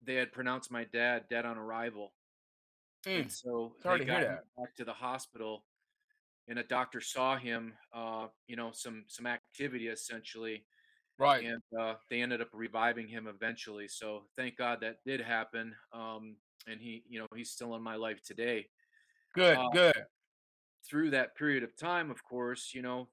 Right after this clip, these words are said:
Speaker 1: from two and a half through nine to fifteen years old, there was
Speaker 2: Mm-hmm.
Speaker 1: still, uh, you know,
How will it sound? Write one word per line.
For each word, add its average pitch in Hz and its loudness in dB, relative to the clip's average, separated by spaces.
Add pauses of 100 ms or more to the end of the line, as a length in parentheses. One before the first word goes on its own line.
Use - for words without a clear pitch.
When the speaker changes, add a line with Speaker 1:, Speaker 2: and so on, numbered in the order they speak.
Speaker 1:
from 117 -6
two 139 -6
and 127 -2
a 123 0
half 127 -2
through 113 -6 (140)
nine 123 -4
to 113 -10 (120)
fifteen 131 -10
years 117 -6
old, 120 -4
there 113 -6
was 110 -10 (160)
Speaker 2:
Mm-hmm. 156 4
Speaker 1:
still, 117 -4 (760)
uh, 117 2 (120)
you 123 -6
know, 117 -4